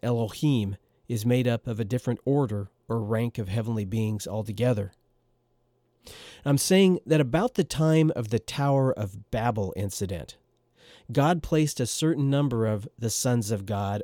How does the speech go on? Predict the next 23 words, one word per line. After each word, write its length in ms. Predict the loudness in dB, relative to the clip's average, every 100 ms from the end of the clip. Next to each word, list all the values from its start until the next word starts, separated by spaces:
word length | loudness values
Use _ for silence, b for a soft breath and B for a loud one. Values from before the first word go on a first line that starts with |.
| -2
over 280 | -2 0 -2
regions 560 | 0 0 0 -2 -2
of 120 | -4 -4
the 200 | -2 -2
earth 240 | -2 -4
that 140 | -6
he 120 | -4 -4
divided 540 | -4 -4 -2 -2 -4
according 560 | -6 -4 -4 -2 -4 -4
to 100 | -4
the 120 | -2
number 520 | 0 0 0 -2 -4 -6
of 220 | -8 -8
the 80 | -8
sons 380 | -4 -4 -4
of 140 | -6 -2
God 380 | -2 -2 -6 -12 B B B B
that 120 | 0
were 100 | 0
designated 800 | 2 2 4 0 -2 -2 -4 -6
for 160 | -4 -4
that 180 | -4
assignment. 600 | -4 -4 -4 -2 -4 -8